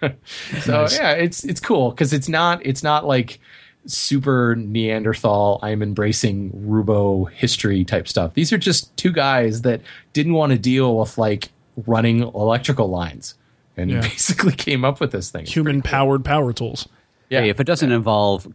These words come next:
Speaker 3: uh, coconuts, Marianne, or ginger, I'm just, I don't know. I, I'm not that
Speaker 2: <laughs>
Speaker 3: interested.
Speaker 2: I'm out.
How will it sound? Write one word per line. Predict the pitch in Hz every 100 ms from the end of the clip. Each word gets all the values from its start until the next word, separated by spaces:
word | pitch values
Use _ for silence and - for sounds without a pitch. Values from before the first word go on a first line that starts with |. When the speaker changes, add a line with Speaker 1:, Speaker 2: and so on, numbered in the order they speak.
| -
Speaker 3:
uh, | 110 95
coconuts, | - 127 127 117 110 - -
Marianne, | 123 113 110 107 104 101
or | 107 101
ginger, | 90 98 95 87 82 80 277
I'm | 98 101 95
just, | 90 - - _ -
I | 92
don't | 87
know. | 80 - _ _
I, | 98
I'm | 95 101 101
not | 104 -
that | 92 78
Speaker 2:
<laughs> |
Speaker 3:
interested. | 78 85 143
Speaker 2:
I'm | 180
out. | 220 -